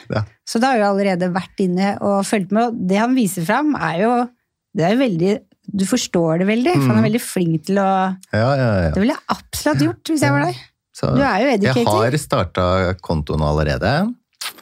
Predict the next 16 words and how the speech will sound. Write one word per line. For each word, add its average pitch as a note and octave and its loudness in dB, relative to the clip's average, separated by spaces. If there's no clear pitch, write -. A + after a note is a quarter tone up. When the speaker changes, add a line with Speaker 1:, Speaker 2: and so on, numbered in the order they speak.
Speaker 1:
Så - -20
det G#2+ 0
er G2+ 0
link F2+ -2
i A2 2
bioen E2 -2
på D#2+ -2
Instagram, G#2+ -2
men, G#2+ -2
eh, G2+ 0
jeg G2+ 0
har G2+ -2
ikke, A2 -2
jeg - -18
har A2+ 0
bare G#2 0